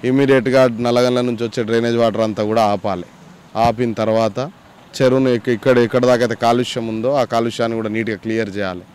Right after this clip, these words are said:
రెండోది, తెల్లాపూర్ మున్సిపాలిటీలో డబుల్ బెడ్‌రూమ్ నిర్మాణం చేసిర్రు, మాకు ట్వంటీ ఫైవ్ పర్సెంట్ వాటా కావాలి. తొమ్మిది, పది ఎకరాల భూమిని కమ్యూనిటీ నీడ్స్ కోసం అడిగినాం.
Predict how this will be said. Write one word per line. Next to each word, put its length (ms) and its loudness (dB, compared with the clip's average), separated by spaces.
రెండోది, 520 0
తెల్లాపూర్ 460 2
మున్సిపాలిటీలో 880 -4
డబుల్ 220 4
బెడ్‌రూమ్ 320 4
నిర్మాణం 440 2
చేసిర్రు, 680 -6
మాకు 240 0
ట్వంటీ 220 0
ఫైవ్ 180 4
పర్సెంట్ 420 0
వాటా 360 2
కావాలి. 380 -2
తొమ్మిది, 320 4
పది 180 6
ఎకరాల 340 4
భూమిని 640 2
కమ్యూనిటీ 440 6
నీడ్స్ 320 4
కోసం 320 2
అడిగినాం. 380 2